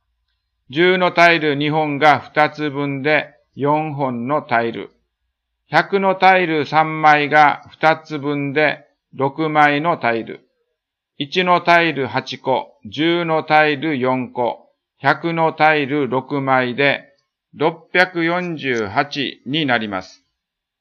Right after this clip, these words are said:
筆算ですると次のようになります。四かける二イコール八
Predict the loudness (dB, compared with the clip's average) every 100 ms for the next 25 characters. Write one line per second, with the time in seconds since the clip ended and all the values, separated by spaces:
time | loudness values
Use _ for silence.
0 | _ _ _ -8 -8 2 2 4 2 0
1 | -2 -2 0 -2 -2 -6 -4 0 0 0
2 | -2 -2 -2 -4 -10 -12 _ _ _ _
3 | _ _ _ _ 0 2 2 0 0 2
4 | 0 -2 -4 -2 -4 -4 -8 -8 -2 0
5 | 0 -4 -4 -4 -4 -6 -8 -8